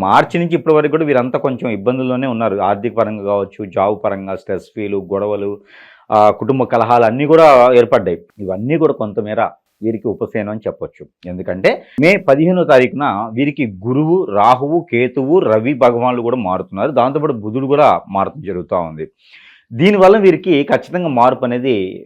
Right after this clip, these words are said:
రాబోతుంది. ఎందుకంటే కొంతమేర ఆ శని గ్రహ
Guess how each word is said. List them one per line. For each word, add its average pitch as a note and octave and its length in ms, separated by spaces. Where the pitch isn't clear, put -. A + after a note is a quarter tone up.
రాబోతుంది. F#2+ 600
ఎందుకంటే C3 420
కొంతమేర E3+ 600
ఆ A2 140
శని D#3+ 400
గ్రహ E3 180